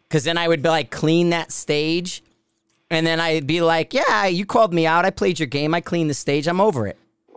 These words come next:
And then I wouldn't shoot any more stages. I would just go down there and hang out with Jacob and just, like, <laughs> you know,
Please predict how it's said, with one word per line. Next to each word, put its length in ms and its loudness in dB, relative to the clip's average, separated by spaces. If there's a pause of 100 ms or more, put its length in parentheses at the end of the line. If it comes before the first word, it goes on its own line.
(100)
And 100 0
then 140 0
I 60 0
wouldn't 240 2
shoot 180 -4
any 200 0
more 180 2
stages. 560 0
I 80 2
would 100 0
just 160 -10
go 100 0
down 220 2
there 100 0
and 80 -2
hang 140 -2
out 140 -2
with 80 -2
Jacob 460 -4
and 140 -4
just, 220 -8
like, 260 -6
<laughs> 380 0
you 120 2
know, 200 0